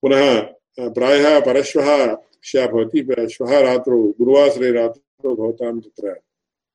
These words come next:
अ, तद्विषये सङ्ख्या, सूचना आगमिष्यति। मङ्गलश्लोककथनपूर्वकं समापयामि।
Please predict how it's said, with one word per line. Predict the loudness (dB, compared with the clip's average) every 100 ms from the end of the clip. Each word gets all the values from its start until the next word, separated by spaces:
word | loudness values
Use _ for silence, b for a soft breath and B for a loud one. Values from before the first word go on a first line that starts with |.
| _ _ -10
अ, | -10 -12 -16 _ _ _ _
तद्विषये | _ -4 2 4 6 4
सङ्ख्या, | 2 0 4 4
सूचना | 4 2 2 0
आगमिष्यति। | 0 -2 -6 -10 -20 _ _ _ _ _ _ _ _ _ _ _ _ _ _ _ _ _ _
मङ्गलश्लोककथनपूर्वकं | 0 4 2 4 2 2 -2 -4 -2 0 -2 -2 -10
समापयामि। | -16 -16 -16 -18 -20 _